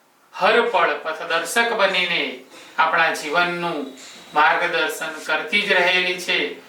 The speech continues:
આપણે એ રસ્તે ચાલીએ અને જીવનની સફળતાની કેડીને પ્રાપ્ત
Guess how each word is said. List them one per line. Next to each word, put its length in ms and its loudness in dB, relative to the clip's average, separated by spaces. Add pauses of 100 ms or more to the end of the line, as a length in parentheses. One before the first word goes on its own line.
(120)
આપણે 280 0
એ 160 0
રસ્તે 220 0
ચાલીએ 760 2 (200)
અને 200 -2
જીવનની 600 0
સફળતાની 760 0
કેડીને 440 -4
પ્રાપ્ત 480 0